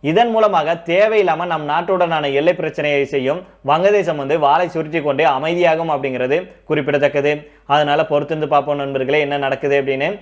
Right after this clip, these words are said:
என்ன பண்ணாலும் வங்கதேசத்துல இருக்கும் முகமது யூனிஸ் அவர்கள் வந்து இந்தியாவுக்கு எதிராக தான் செயல்படுவாரு. ட்ரம்ப் அவர்கள் என்ன மாதிரியான முடிவை எடுக்க போறாரு, இவருடைய கொடுமையை பிடிச்சி ஆட்டுவாரா அப்படிங்கிறத நாம பொறுத்திருந்து பார்ப்போம். கிட்டத்தட்ட வங்கதேசத்துடைய இடைக்கால அரசுடைய தலைவராக இருக்கும் முகமது யூனிஸுடைய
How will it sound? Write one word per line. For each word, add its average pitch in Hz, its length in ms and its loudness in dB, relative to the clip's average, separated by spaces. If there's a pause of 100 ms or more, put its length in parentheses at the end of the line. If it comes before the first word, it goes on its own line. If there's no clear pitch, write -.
(360)
என்ன 196 200 4
பண்ணாலும் 180 420 4
வங்கதேசத்துல 165 680 2
இருக்கும் 139 260 -2
முகமது 170 380 2
யூனிஸ் 170 280 0
அவர்கள் 143 320 2
வந்து 135 160 0 (140)
இந்தியாவுக்கு 147 420 0
எதிராக 151 300 2
தான் 160 120 -8
செயல்படுவாரு. 147 500 0 (360)
ட்ரம்ப் 185 280 0
அவர்கள் 180 300 0
என்ன 156 140 -4
மாதிரியான 156 300 -2
முடிவை 160 240 -2
எடுக்க 147 260 -2
போறாரு, 143 280 2 (220)
இவருடைய 170 400 2 (100)
கொடுமையை 165 460 -2
பிடிச்சி 151 260 -4
ஆட்டுவாரா 147 380 2
அப்படிங்கிறத 139 400 -2 (360)
நாம 131 260 -2
பொறுத்திருந்து 147 460 0
பார்ப்போம். 147 320 2 (200)
கிட்டத்தட்ட 175 420 4 (360)
வங்கதேசத்துடைய 175 680 0 (420)
இடைக்கால 185 380 4
அரசுடைய 156 320 -2 (100)
தலைவராக 160 440 2
இருக்கும் 143 280 -4
முகமது 175 340 0
யூனிஸுடைய 147 380 -2